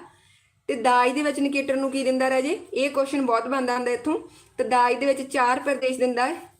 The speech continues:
ਚੰਦਰਗੁਪਤ ਮੌਰੀਆ ਨੂੰ ਨਿਕੇਟਰ, ਜਿਨ੍ਹਾਂ ਦੇ ਵਰਤਮਾਨ ਨਾਂ ਇਹ ਹੈ ਰਾਜੇ, ਈਰਾਨ, ਕੰਧਾਰ, ਬਲੋਚਿਸਤਾਨ ਤੇ ਕਾਬੁਲ। ਤੇ ਜੇ ਇਹਨਾਂ ਦੇ ਪੁਰਾਤਨ ਨਾਂ ਪੁੱਛ ਲੈਣ ਤਾਂ ਰਾਜੇ ਈਰਾਨ ਨੂੰ ਜਿਹੜਾ ਹੈਗਾ ਏਰੀਆ ਬੋਲਦੇ ਸੀਗੇ, ਕੰਧਾਰ ਨੂੰ ਅਰਾਕੋਸ਼ੀਆ ਬੋਲਦੇ ਸੀ,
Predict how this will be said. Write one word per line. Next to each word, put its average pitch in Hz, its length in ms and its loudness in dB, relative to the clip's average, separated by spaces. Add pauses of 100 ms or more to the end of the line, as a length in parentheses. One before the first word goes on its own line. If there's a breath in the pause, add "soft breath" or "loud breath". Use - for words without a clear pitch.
(140)
ਚੰਦਰਗੁਪਤ 254 400 0
ਮੌਰੀਆ 247 300 2
ਨੂੰ 254 160 2
ਨਿਕੇਟਰ, 254 420 0 (460 loud breath)
ਜਿਨ੍ਹਾਂ 262 240 2
ਦੇ 285 80 -2
ਵਰਤਮਾਨ 262 500 0
ਨਾਂ 247 260 0
ਇਹ 240 280 0
ਹੈ 254 60 2
ਰਾਜੇ, 254 320 0 (840)
ਈਰਾਨ, 262 460 2 (300)
ਕੰਧਾਰ, 262 480 2 (220)
ਬਲੋਚਿਸਤਾਨ 262 680 0
ਤੇ - 160 -4
ਕਾਬੁਲ। 190 500 0 (300 soft breath)
ਤੇ - 60 -2
ਜੇ 254 140 0
ਇਹਨਾਂ 277 160 2
ਦੇ 285 160 -2 (800)
ਪੁਰਾਤਨ 262 400 0
ਨਾਂ 285 160 0
ਪੁੱਛ 262 240 0
ਲੈਣ 277 180 0
ਤਾਂ 277 100 0
ਰਾਜੇ 269 200 0
ਈਰਾਨ 247 500 0
ਨੂੰ 269 140 -2
ਜਿਹੜਾ 269 180 0
ਹੈਗਾ 269 240 -2
ਏਰੀਆ 254 440 0
ਬੋਲਦੇ 269 320 2
ਸੀਗੇ, 277 260 -2 (480 soft breath)
ਕੰਧਾਰ 269 440 2
ਨੂੰ 262 260 0
ਅਰਾਕੋਸ਼ੀਆ 262 600 0
ਬੋਲਦੇ 262 320 2
ਸੀ, 294 300 -4